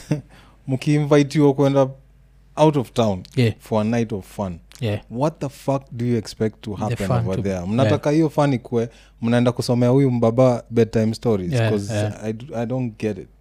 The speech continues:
Speaker 2: Yeah. Even pia mi sijui.
Speaker 1: Yeah.
Speaker 2: 'Cause ana-, ana feel ni kama siku hizi kunafaa kuwa na the, is it the All That Book for Dummies? Ama ni? Inakuanga domi-, dummies for what? Unakuanga zile mabook,
Speaker 1: Yeah,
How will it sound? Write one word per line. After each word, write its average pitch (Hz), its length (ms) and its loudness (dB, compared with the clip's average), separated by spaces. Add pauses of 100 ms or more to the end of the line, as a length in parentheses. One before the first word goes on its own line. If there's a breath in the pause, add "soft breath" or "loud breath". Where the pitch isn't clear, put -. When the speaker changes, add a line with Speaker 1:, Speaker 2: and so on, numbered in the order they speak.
(180)
Speaker 2:
Yeah. 117 200 0 (640)
Even 170 260 0
pia 147 120 0
mi 120 120 0
sijui. 104 360 -10 (200)
Speaker 1:
Yeah. 117 160 -6 (300)
Speaker 2:
'Cause 135 300 -4
ana-, 135 220 -2
ana 143 140 0
feel 151 180 -4
ni 151 60 0
kama 175 220 0
siku - 160 -4
hizi 151 340 0 (640 soft breath)
kunafaa 123 420 -2
kuwa 117 240 -2
na 117 140 -2
the, 120 520 -2
is 139 120 -4
it 160 100 -2
the 156 80 -4
All 156 240 -2
That 139 220 -4
Book 139 220 -6
for 131 160 -4
Dummies? 123 440 -2
Ama 143 180 -2
ni? 151 280 -4
Inakuanga 190 380 -2
domi-, 202 400 0
dummies 185 400 0
for 175 160 -2
what? 185 180 -8
Unakuanga 214 280 0
zile 220 160 -4
mabook, 175 400 -2
Speaker 1:
Yeah, - 100 4